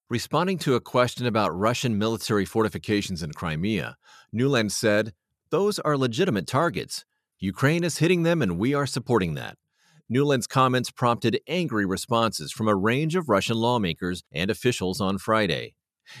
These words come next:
Igor Gorenko, a spokesman for the Russian embassy in the U S, said the remarks were a clear confirmation of Russia's position that the United States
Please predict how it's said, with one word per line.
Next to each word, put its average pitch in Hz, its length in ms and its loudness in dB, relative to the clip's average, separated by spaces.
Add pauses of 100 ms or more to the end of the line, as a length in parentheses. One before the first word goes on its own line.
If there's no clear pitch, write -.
(120)
Igor 139 360 4
Gorenko, 113 640 0 (300)
a 78 60 -4
spokesman 110 540 2
for 92 160 -6
the 69 100 -6
Russian 98 380 0
embassy 107 360 -2
in 92 100 0
the 78 80 -4
U 98 200 0
S, 107 320 0 (140)
said 147 240 0
the 151 80 0
remarks 151 440 2
were 151 360 2
a 92 160 0
clear 180 420 -2
confirmation 131 720 -2
of 90 160 -2
Russia's 127 340 0
position 107 540 0 (300)
that 82 120 -10
the 85 60 -10
United 92 420 0
States 113 420 0